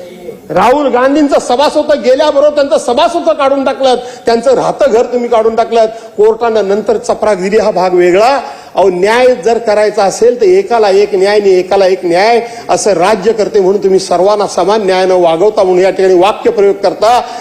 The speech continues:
काय त्याला अर्थ आहे, अध्यक्ष महोदय? कोण सुरक्षित आहे, अध्यक्ष महोदय? कोणी सुरक्षित नाही, अध्यक्ष महोदय. आणि म्हणून मला तुम्हाला विनंती करायची आहे, अध्यक्ष महोदय,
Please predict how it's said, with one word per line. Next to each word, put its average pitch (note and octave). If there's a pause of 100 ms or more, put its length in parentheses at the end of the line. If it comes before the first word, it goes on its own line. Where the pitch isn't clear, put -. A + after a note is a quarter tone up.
(140)
काय F#3+
त्याला E3+
अर्थ D3
आहे, D#3+
अध्यक्ष D3+
महोदय? C#3+ (1500)
कोण D4
सुरक्षित C4+
आहे, B3+
अध्यक्ष A3+
महोदय? F3+ (1040)
कोणी B3+
सुरक्षित C#4+
नाही, D#4
अध्यक्ष C#4+
महोदय. C#4+ (1120)
आणि F#3+
म्हणून C4
मला D4+
तुम्हाला D4+
विनंती D4
करायची D#4
आहे, D4+
अध्यक्ष D4
महोदय, C4